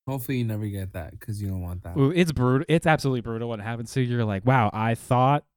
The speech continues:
Speaker 2: this was going to work out," 'cause I love to stream defenses, so this happens to me enough times to make it memorable. You're just like, "Oh, god damn it." <laughs> Like, <laughs> like the Chargers defense burned me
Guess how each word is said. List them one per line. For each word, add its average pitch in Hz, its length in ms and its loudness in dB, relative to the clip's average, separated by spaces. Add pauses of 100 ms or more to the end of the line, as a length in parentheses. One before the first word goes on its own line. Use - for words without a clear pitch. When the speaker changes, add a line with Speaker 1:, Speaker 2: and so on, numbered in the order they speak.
(120)
Speaker 2:
this 131 160 0
was 127 100 4
going 123 220 6
to 117 80 2
work 113 240 0
out," 110 200 -2
'cause - 60 -4
I 143 100 8
love 131 260 4
to 127 60 2
stream 123 380 0
defenses, 151 640 2
so 127 120 0
this 123 160 2
happens 131 400 0
to 113 120 2
me 104 380 2 (680)
enough 135 280 6
times 120 440 2
to 117 80 0
make 113 180 2
it - 80 -8
memorable. 95 600 -4
You're 92 120 -6
just 92 180 -8
like, 87 200 -8
"Oh, 92 240 -8 (100)
god 85 340 -8
damn 85 260 -8
it." 82 200 -12
<laughs> - 100 -16
Like, 98 320 -6 (480)
<laughs> 170 120 2 (360)
like 117 100 -2
the 110 60 0
Chargers 135 420 6
defense 135 440 2
burned 127 320 2
me 127 320 0